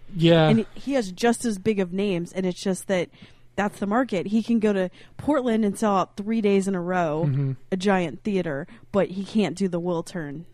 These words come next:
Speaker 2: down the street.
Speaker 1: I, I don't know. I mean, yeah, that might be, that might be part of it, and I'll let Mike talk on that in a second. But my, my opinion, um, is that a confessional show, a navel-gazing show,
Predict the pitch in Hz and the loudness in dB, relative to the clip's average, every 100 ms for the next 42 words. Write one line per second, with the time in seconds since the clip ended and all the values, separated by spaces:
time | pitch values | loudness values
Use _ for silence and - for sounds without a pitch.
0 | - 180 165 165 - - 285 320 226 240 | -10 -6 -6 -8 -8 -2 -2 -2 0 0
1 | 302 311 254 285 190 196 202 175 233 202 | 2 2 2 2 4 4 4 4 4 4
2 | 196 226 220 208 180 - 180 202 220 190 | 2 0 0 -2 -2 -2 0 2 0 0
3 | 180 170 170 170 170 175 175 170 170 175 | 2 2 2 0 0 -2 -2 -2 0 -2
4 | 165 160 151 156 151 151 - 165 156 160 | -2 -2 0 0 0 0 0 0 -2 -2
5 | 156 175 226 - - - 175 196 226 208 | 0 2 2 0 -12 -4 2 4 4 2
6 | 196 - 185 170 160 156 - - - - | 0 -2 0 2 2 0 -4 -12 -20 -20
7 | - - - 165 156 147 139 143 - - | -18 -10 -2 0 2 0 -4 -10 -18 -2
8 | 196 185 - - - - - - 190 202 | 4 4 2 -10 -18 -18 -16 -14 0 4
9 | 185 170 - 160 202 208 220 202 - 208 | 4 2 0 2 4 4 2 0 2 4
10 | 196 165 170 180 175 180 170 170 190 180 | 4 4 2 2 2 2 2 0 2 4
11 | 175 | 2